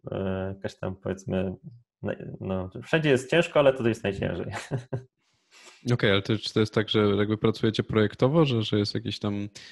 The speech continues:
Speaker 2: e, konkretny projekt, którym trzeba się w tej chwili,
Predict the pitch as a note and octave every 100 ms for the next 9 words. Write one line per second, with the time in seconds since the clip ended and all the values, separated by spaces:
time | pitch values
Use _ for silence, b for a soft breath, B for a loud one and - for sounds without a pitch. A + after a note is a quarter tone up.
0 | B B G#2+ F#2+ F#2 A2 G#2 G#2+ A2 G2+
1 | G#2+ G#2 G#2 - G2+ - G#2 G#2 G2+ -
2 | G2+ G2+ G#2 G2+ - G2+ - G#2 G2 G2+